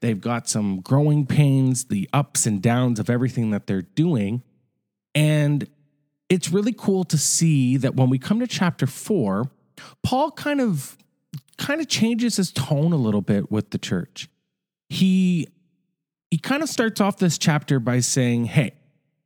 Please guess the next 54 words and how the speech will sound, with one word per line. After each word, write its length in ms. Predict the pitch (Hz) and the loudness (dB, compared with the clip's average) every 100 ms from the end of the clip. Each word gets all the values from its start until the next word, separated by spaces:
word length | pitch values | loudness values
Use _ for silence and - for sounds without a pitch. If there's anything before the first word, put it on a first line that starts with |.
| _ _ _ _ 127 | _ _ _ _ -4
uh, 140 | 139 - | -2 0
I 60 | |
want 400 | 175 190 294 262 | 0 0 -2 -2
you 60 | 196 | -4
guys 340 | 180 180 165 | 0 2 0
to 80 | - | -2
continue 440 | - 139 - 127 107 | -2 0 2 0 0
to 120 | 101 | -4
pray. 340 | - - - - | -6 -8 -6 0
I, 160 | 175 - | 0 2
I 160 | 185 | 2
know 240 | 190 208 226 | 2 2 0
that 140 | 196 | 0
things 320 | - 190 156 | 2 2 2
aren't 180 | 170 147 | 0 2
going 320 | 156 156 151 | 2 4 4
exactly 640 | 135 110 113 123 135 139 127 | 2 0 0 0 0 0 0
as 140 | 123 | -2
planned. 340 | - 127 123 117 | 0 0 2 2
I 60 | |
know 140 | 117 139 | 0 2
there's 200 | 131 131 | 0 0
all 120 | 160 | -2
kinds 260 | - 160 | 0 0
of 80 | 127 | 0
stuff 260 | - 135 - | 0 -2 0
going 280 | 117 117 113 | 0 2 2
on 200 | 123 135 | 2 2
in 120 | 127 | 2
your 100 | 123 | 2
life. 720 | 117 120 123 - - - - | 2 2 0 -4 -16 -16 -8
I 140 | - 127 | 0 2
know 200 | 147 165 | 2 2
that 240 | 147 - | 0 2
there, 360 | 135 131 123 113 - | 2 2 0 -2 -8
there's 300 | - 131 120 | -2 0 2
all 160 | 139 170 | 0 -2
kinds 320 | - 165 147 | 0 2 2
of 80 | 127 | -2
things 420 | - 147 143 123 | 0 2 2 0
being 260 | 135 120 110 | 0 0 -2
thrown 540 | - - 127 147 160 | -6 -8 0 2 2
at 300 | 117 - - | 0 -2 -6
you. 180 | 127 - _ - - - | -6 -8 _ -20 -8 -2
But 120 | - | 0
the 60 | |
one 300 | 175 180 247 | 2 2 0
thing 220 | 254 233 180 | -2 0 2
that 100 | 160 | 2
I 40 | |
want 400 | 139 135 135 - | 2 2 0 0
you 60 | 131 | -2
to 120 | 113 | -2
keep 580 | - - - 139 - | -8 -6 -2 -2 -2